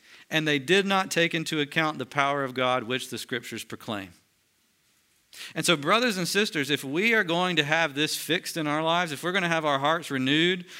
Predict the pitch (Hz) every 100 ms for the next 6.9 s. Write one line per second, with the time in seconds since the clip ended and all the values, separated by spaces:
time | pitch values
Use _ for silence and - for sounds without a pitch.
0 | - - 160 175 165 151 143 156 151 151
1 | - 156 151 143 131 123 127 151 147 120
2 | 113 107 110 139 131 113 101 107 104 101
3 | 95 - - - - _ _ _ _ -
4 | - - 160 156 175 170 139 139 196 247
5 | 180 127 120 175 202 - 127 143 202 160
6 | 127 - 226 - 131 117 - -